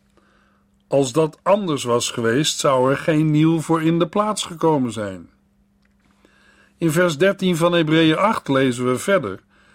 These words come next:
"Als God het over een nieuw verbond heeft, wil hij daarmee zeggen dat het eerste verouderd is. En alles wat oud en versleten is, wordt vroeg of laat afgedankt."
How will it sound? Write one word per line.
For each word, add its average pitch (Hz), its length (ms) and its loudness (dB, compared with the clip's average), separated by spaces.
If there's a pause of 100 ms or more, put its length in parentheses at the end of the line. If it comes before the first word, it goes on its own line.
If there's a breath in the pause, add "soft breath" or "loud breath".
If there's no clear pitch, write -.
(400 soft breath)
"Als 165 240 0
God 226 220 0
het 196 160 0
over 165 340 2
een 151 160 2
nieuw 254 280 4
verbond 214 520 0
heeft, 117 380 -2
wil 170 240 2
hij 151 160 4
daarmee 143 420 2
zeggen 135 580 -2 (320 soft breath)
dat 156 160 0
het 170 180 0
eerste 196 460 0
verouderd 165 560 0
is. 104 340 -12 (560 loud breath)
En 156 160 0
alles 233 380 2
wat 165 220 2
oud 196 340 0
en 170 140 -2
versleten 165 600 -2
is, 165 300 -4 (320 soft breath)
wordt 131 200 -2
vroeg 220 320 0
of 160 220 -2
laat 135 440 0
afgedankt." 98 920 -6